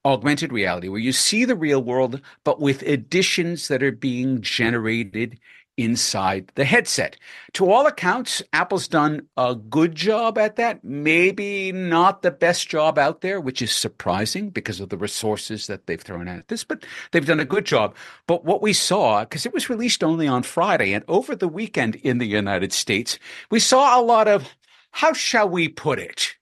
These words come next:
Perhaps, um, daring, perhaps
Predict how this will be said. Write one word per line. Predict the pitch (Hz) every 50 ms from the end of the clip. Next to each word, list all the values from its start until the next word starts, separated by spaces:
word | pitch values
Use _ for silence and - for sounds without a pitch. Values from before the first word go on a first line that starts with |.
| _ _ - - - _ -
Perhaps, | 208 185 233 262 269 - - -
um, | 240 185 180 165 160 160 156 151 135 - _ _ - - _ - - 117 113
daring, | - 170 147 156 165 143 117 104 92 90 82 90 98 _ _ _ _ _ -
perhaps | - 143 135 220 240 - - -